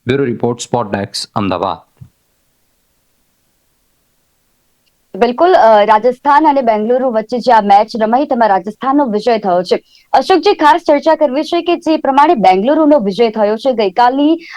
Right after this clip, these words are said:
Speaker 2: અ, જે મેચ હતી, તેમાં રાજસ્થાન રોયલ્સ ભલે જીતી ગયું હોય, પરંતુ બેંગલુરુ સામે અનેક સવાલ ઊભા થયા. વિરાટ કોહલીની આટલી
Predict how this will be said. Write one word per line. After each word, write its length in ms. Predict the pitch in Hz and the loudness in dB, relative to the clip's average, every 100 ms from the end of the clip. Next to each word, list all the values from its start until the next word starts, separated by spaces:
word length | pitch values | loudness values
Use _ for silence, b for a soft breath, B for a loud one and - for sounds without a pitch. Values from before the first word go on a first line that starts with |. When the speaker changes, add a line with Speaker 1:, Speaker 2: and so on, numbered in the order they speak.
| - | 0
Speaker 2:
અ, 280 | 233 240 | 2 4
જે 240 | 254 294 349 | 2 0 -2
મેચ 380 | 254 208 277 247 | 0 0 -2 -4
હતી, 180 | 233 | -8
તેમાં 600 | 185 _ - 302 330 453 494 208 | -10 _ -4 0 2 2 0 0
રાજસ્થાન 580 | 208 208 285 - 381 | 0 0 -4 0 0
રોયલ્સ 260 | 311 277 320 - | 2 0 -2 -4
ભલે 200 | 254 285 | -4 -4
જીતી 260 | 226 208 226 | -4 -8 -2
ગયું 240 | 208 196 | 0 0
હોય, 160 | 185 175 | -2 -2
પરંતુ 300 | 220 240 247 | -2 -2 -2
બેંગલુરુ 540 | 262 202 190 220 285 294 | 0 0 0 0 0 0
સામે 320 | - 240 254 | 0 0 2
અનેક 220 | 240 247 - | 0 -2 -4
સવાલ 300 | 202 196 233 | -2 2 2
ઊભા 200 | 233 220 | 2 0
થયા. 240 | 214 214 214 - _ _ | 0 0 -2 -6 _ _
વિરાટ 300 | 202 233 285 | -2 0 0
કોહલીની 420 | - 285 294 311 320 - | 0 0 2 0 -2 -4
આટલી 460 | 233 - 285 349 | -6 -4 -2 -2